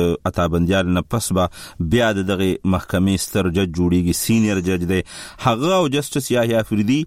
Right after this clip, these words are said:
د سوموټو اکشن اخیستو، د بینچونو په جوړولو باندې هم د یو مقدمې سماوت و. هغې کې هم دغه دواړو ججانو په دې موجوده طریقې کار اعتراض وکړو.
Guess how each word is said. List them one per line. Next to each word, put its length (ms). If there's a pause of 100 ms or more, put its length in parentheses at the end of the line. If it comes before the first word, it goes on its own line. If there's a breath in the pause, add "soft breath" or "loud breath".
(560 loud breath)
د 140
سوموټو 680
اکشن 320
اخیستو، 480
د 160
بینچونو 400
په 160
جوړولو 440
باندې 200
هم 160
د 80
یو 40 (100)
مقدمې 380 (120)
سماوت 360
و. 120
هغې 240
کې 80
هم 320 (320 loud breath)
دغه 160
دواړو 400
ججانو 320
په 60
دې 100 (100)
موجوده 260
طریقې 380
کار 240
اعتراض 480
وکړو. 240